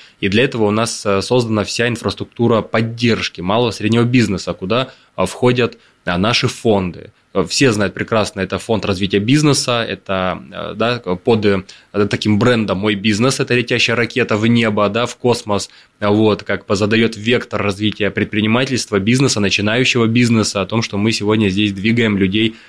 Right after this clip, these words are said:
и поднимаем к высотам. В чем его основная задача, да, то есть это поддержка, как я говорил, м, ранее, начинающих предпринимателей, в том числе и действующих. Это могут быть и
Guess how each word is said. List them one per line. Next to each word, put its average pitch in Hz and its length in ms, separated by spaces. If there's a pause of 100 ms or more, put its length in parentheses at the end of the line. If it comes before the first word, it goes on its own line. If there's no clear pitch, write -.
(140)
и 107 80
поднимаем 107 580
к 110 60
высотам. 110 560 (140)
В - 80
чем 139 240
его 110 120
основная 107 340
задача, 120 400
да, 120 160
то 117 60
есть 101 100
это 104 140
поддержка, 113 600
как 101 180
я 98 80
говорил, 107 540
м, 101 160
ранее, 117 520 (140)
начинающих 113 640
предпринимателей, 117 800
в - 60
том 107 140
числе 104 200
и 95 40
действующих. 110 680 (260)
Это 98 180
могут 110 280
быть 107 300
и 101 440